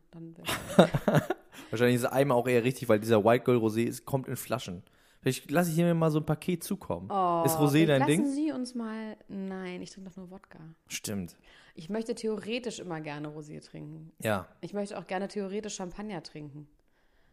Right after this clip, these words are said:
Speaker 2: Aber
Speaker 1: Aber
Speaker 2: es
Speaker 1: ich trinke
Speaker 2: ist,
Speaker 1: nur
Speaker 2: äh,
Speaker 1: Wodka.
Speaker 2: es bringt nix.
Speaker 1: Nope.
Speaker 2: Es nützt nix.
Speaker 1: Nope.
Speaker 2: Könntest du, hast du schon mal versucht,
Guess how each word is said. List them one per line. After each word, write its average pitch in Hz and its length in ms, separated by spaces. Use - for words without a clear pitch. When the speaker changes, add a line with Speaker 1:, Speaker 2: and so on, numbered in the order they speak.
Speaker 2:
Aber 110 100
Speaker 1:
Aber 113 120
Speaker 2:
es 117 140
Speaker 1:
ich - 40
trinke 120 60
Speaker 2:
ist, 180 200
Speaker 1:
nur 180 100
Speaker 2:
äh, - 120
Speaker 1:
Wodka. - 160
Speaker 2:
es - 100
bringt - 260
nix. 139 360
Speaker 1:
Nope. 185 280
Speaker 2:
Es - 140
nützt 123 280
nix. 92 180
Speaker 1:
Nope. 180 200
Speaker 2:
Könntest 147 360
du, 123 260
hast 127 160
du 143 60
schon 143 140
mal 127 120
versucht, 120 540